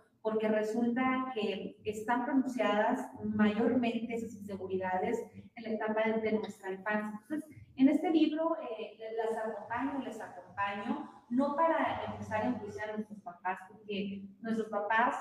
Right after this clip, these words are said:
José Miguel, estarás de acuerdo conmigo, hicieron lo que pudieron con los recursos que tenían en el momento en que se encontraban con nosotros. Hemos escuchado mucho eso de, "No venimos con un manual instructivo", y es verdad.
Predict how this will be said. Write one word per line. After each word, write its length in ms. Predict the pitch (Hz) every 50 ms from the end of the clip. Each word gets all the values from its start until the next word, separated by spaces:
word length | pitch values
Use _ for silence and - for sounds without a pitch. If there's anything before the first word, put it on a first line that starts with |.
| -
José 180 | 262 - 240 226
Miguel, 360 | 214 208 214 214 220 214 220
estarás 260 | 214 - 214 208 208
de 60 | 208
acuerdo 320 | 208 214 214 214 214 220 -
conmigo, 580 | 220 196 190 - - - - 220 233 240 - -
hicieron 340 | - - - 226 240 269 277
lo 100 | 262 -
que 60 | -
pudieron 640 | - - 196 - 190 202 196 196 202 208 202 175 -
con 100 | - 202
los 140 | 196 196 185
recursos 320 | 190 - - - - _ _
que 80 | - -
tenían 580 | - - - 185 185 190 190 262 269 - - - _ _ _ _ _
en 100 | - 208
el 100 | 202 190
momento 280 | 190 190 190 196 -
en 100 | 202 214
que 120 | - 208 -
se 120 | - -
encontraban 360 | - - 175 - 180 175 180
con 80 | 180 175
nosotros. 580 | 180 - - - _ _ _ _ - - - -
Hemos 200 | 214 220 220 226
escuchado 520 | - - - - - 202 202 214 214 -
mucho 180 | - 214 214 220
eso 240 | 214 214 214 - 214
de, 380 | 214 208 208 - - - - _ -
"No 160 | 254 285 302
venimos 480 | 302 302 302 294 285 - - - -
con 120 | - 247 226
un 100 | 226 220
manual 300 | 226 233 233 233 233 233
instructivo", 760 | 233 - - - - - 214 214 233 - - 523 - - - -
y 120 | 262 320
es 140 | 320 - -
verdad. 280 | 254 214 214 202 202 -